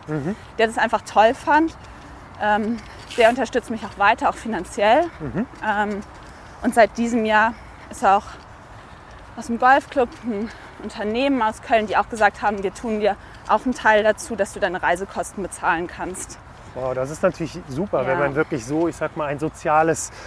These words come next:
Speaker 2: Ja.
Speaker 1: Umfeld hat, dass man in einem Club ist, wo es halt solvente
Speaker 2: Ja.
Speaker 1: Firmen oder Mitglieder gibt. Aber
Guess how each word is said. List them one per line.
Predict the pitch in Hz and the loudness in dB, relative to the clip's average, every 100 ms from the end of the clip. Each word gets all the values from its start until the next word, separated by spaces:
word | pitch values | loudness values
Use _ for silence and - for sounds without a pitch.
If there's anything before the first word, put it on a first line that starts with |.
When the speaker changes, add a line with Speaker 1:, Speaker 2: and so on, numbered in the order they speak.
| - | -6
Speaker 2:
Ja. | 202 | 0
Speaker 1:
Umfeld | 196 190 180 151 - | 4 6 6 4 4
hat, | 190 - | 4 4
dass | 170 151 - | 2 2 2
man | 156 165 160 - - | 0 0 -2 -10 -12
in | 175 156 160 | -4 -4 -2
einem | 151 151 151 | -2 0 -4
Club | - 175 175 202 | 0 4 4 4
ist, | 220 - 160 | 0 0 -2
wo | 156 165 | 0 2
es | 170 147 | 2 2
halt | 151 135 | 0 2
solvente | 156 147 147 160 185 185 170 170 165 - | 0 2 2 2 2 4 4 4 0 -8
Speaker 2:
Ja. | 202 175 | -6 0
Speaker 1:
Firmen | 170 180 185 180 | 2 2 2 0
oder | 165 160 151 | 0 2 2
Mitglieder | 170 - 165 165 156 | 0 -4 -4 2 2
gibt. | 135 202 - - - - - - | 2 0 -2 -16 -16 -16 -8 0
Aber | 156 160 | 4 4